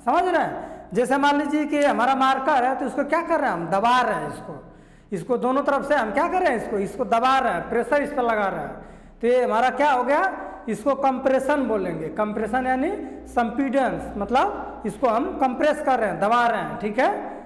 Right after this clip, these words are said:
Compression का मतलब ही यही होता है कि संपीड़न, दबाना, ठीक है। तो ये हमारा हो जाएगा compression test,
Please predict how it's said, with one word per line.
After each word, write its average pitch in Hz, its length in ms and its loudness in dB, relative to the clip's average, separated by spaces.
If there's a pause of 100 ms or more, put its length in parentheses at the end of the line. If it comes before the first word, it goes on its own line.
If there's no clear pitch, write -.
(800)
Compression 247 460 0
का 285 100 2
मतलब 294 380 2
ही 302 100 2
यही 285 160 2
होता 208 280 2
है 285 120 2
कि 320 100 -4
संपीड़न, 285 600 0
दबाना, 233 680 0
ठीक 226 140 -2
है। 349 460 0 (380)
तो 233 60 -2
ये 277 120 2
हमारा 269 280 2
हो 262 160 2
जाएगा 277 420 2 (1160)
compression 277 640 0 (100)
test, 277 300 2